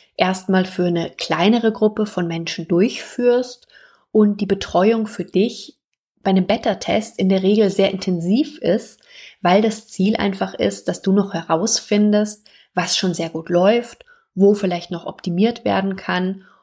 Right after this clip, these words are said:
und wo vielleicht auch noch Inhalte fehlen oder Inhalte auch zu viel sind, Inhalte unklar sind.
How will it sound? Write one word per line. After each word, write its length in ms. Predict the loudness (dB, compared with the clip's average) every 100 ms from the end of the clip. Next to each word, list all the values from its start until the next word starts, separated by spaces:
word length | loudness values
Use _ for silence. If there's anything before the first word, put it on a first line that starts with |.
| -2
und 360 | 4 4 4 -2
wo 220 | 0 0
vielleicht 500 | 2 2 2 -2 -6
auch 220 | -6 -4
noch 260 | -4 -4 -6 0
Inhalte 640 | 2 4 2 0 -4 -4
fehlen 920 | -6 -6 0 4 4 4 2 2 0
oder 540 | -4 -2 0 2 0 -2
Inhalte 440 | -2 0 -2 -2
auch 140 | -8 -8
zu 180 | -10
viel 460 | -8 -2 2 2 0
sind, 440 | 0 2 2 0
Inhalte 460 | 0 0 0 -4 -4
unklar 580 | 0 0 -2 0 2 2
sind. 380 | 0 0 -2